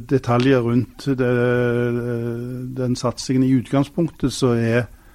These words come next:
var B P operatør, og at, eh, Statoil var, var en juniorpartner. Brasil kjenner jeg heller ikke i detalj. Eh, men det, det er jo selvfølgelig et litt ørlite rødt flagg når det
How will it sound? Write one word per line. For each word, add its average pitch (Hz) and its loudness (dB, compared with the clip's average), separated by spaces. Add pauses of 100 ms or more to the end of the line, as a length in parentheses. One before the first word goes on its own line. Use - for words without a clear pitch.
(160)
var 117 0
B 117 -2 (140)
P 131 0 (520)
operatør, 127 0 (140)
og 117 -2
at, - -6
eh, 113 -6
Statoil 113 -4
var, 107 0
var 113 -4
en 113 -2
juniorpartner. 113 -2 (320)
Brasil 143 2
kjenner 127 2
jeg 123 -2
heller 143 2
ikke 139 0
i - 6
detalj. 110 -4 (840)
Eh, 123 0 (100)
men 143 4
det, 139 4
det 135 2
er 147 2
jo 202 0
selvfølgelig 139 0
et 117 -4
litt - -10 (100)
ørlite 123 -4
rødt 120 -6
flagg 131 -2 (260)
når 117 -4
det 123 -2